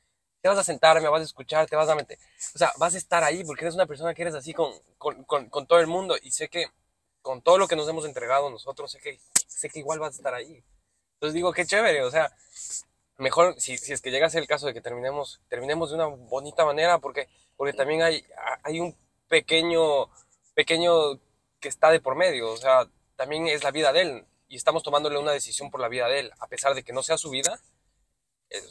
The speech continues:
es una relación. Entonces, no estoy diciendo no se divorcien, estoy diciendo, si te vas a divorciar, lleva a acuerdos bonitos, llega a acuerdos donde, donde también la vida de tu hijo sea,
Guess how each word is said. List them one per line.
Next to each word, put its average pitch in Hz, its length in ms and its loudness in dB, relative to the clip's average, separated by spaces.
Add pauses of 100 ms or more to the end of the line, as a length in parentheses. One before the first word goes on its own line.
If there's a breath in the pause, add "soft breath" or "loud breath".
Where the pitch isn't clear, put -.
(140)
es 170 100 -4
una 180 100 4
relación. 123 360 -2
Entonces, 139 340 -4
no 151 120 -4
estoy 190 160 -4
diciendo 175 260 0
no 151 100 2
se 190 120 0
divorcien, 135 520 2 (140)
estoy 180 200 -6
diciendo, 156 360 -2
si 127 120 -10
te 123 100 -8
vas 151 160 2
a 196 60 -2
divorciar, 170 560 -2 (400 soft breath)
lleva 220 520 0
a 131 100 -4
acuerdos 170 640 0
bonitos, 160 520 -2
llega 147 200 0
a - 20 2
acuerdos 196 340 -2
donde, 151 300 -2 (280 soft breath)
donde 151 220 -2
también 165 320 -2
la 196 100 4
vida 165 220 0
de 175 120 0
tu 127 180 -10
hijo 151 260 -6
sea, 160 260 2